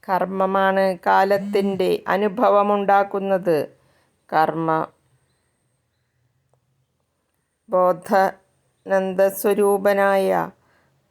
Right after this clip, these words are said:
പരമാത്മാവിൻ്റെ ശക്തിസ്പന്ദനത്തിൻ്റെ വികസിത രൂപമാണിത്.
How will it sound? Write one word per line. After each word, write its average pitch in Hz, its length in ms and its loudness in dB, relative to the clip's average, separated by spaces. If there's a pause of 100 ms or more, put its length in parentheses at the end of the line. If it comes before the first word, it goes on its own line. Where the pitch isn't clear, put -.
(140)
പരമാത്മാവിൻ്റെ 202 1400 0 (680)
ശക്തിസ്പന്ദനത്തിൻ്റെ 202 1900 -4
വികസിത 185 680 -2
രൂപമാണിത്. 170 1000 -2